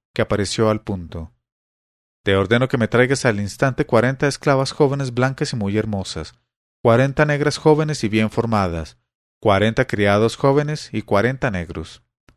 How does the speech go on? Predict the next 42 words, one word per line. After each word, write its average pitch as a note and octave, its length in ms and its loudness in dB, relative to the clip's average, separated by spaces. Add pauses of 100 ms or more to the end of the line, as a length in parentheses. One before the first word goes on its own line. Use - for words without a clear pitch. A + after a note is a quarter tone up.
(380)
El A2 120 -4
genie A2+ 320 -4
contestó, F#2 640 -8 (600)
"Todo D#3 360 6
es F3 140 -2
ya A#2 160 2
tuyo". F2 500 -4 (800)
Y G#2+ 80 -14
con B2+ 160 -4
cuarenta D3+ 380 4
de E3+ 80 2
sus C3+ 160 -2
compañeros A2 540 -2
voló G#2 360 4
a C3+ 40 4
las C3+ 160 0
comarcas A2 420 -2
de A#2 100 0
la F#2 140 0
India, B2+ 400 -4
de G2 180 -4
Sind C3+ 360 -8
y C3+ 120 -6
de A2 120 -2
Persia, A#2+ 520 -2 (440)
y A2+ 80 -2
se G#2 140 -2
llevaron G#2+ 360 2
a A#2+ 60 -2
toda A#2 240 2
joven C#3 380 2
a B2 60 -2
quien G#2 200 -4
encontraron A2 580 -2
completamente A2+ 640 -4
hermosa B2+ 420 -4
y C3 140 -2
a G2 80 0
todo C3 300 2
joven C#3+ 320 -2
completamente G#2+ 680 -4
hermoso. F#2+ 540 -8